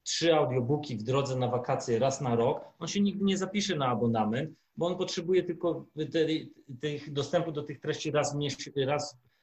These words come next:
na rok, tak, dosyć intensywnie. Więc dla niego nie ma sensu korzystać z abonamentu, a my też nie jesteśmy w stanie zaoferować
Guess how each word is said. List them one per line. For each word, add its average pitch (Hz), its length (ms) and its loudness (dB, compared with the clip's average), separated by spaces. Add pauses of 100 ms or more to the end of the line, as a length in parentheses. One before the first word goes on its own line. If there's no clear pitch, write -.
na 123 160 2
rok, 143 440 2
tak, 143 360 0 (120)
dosyć 131 380 -4
intensywnie. 131 760 0 (160)
Więc 120 220 0
dla 156 160 2
niego 156 600 2 (100)
nie 131 300 -6
ma 147 120 0
sensu 147 360 -2
korzystać 131 420 -2
z 120 40 -2
abonamentu, 135 600 0
a 135 140 -2
my 160 200 0
też 160 240 -6
nie 160 60 -2
jesteśmy 151 320 -6
w - 60 -10
stanie 151 280 -2
zaoferować 135 720 0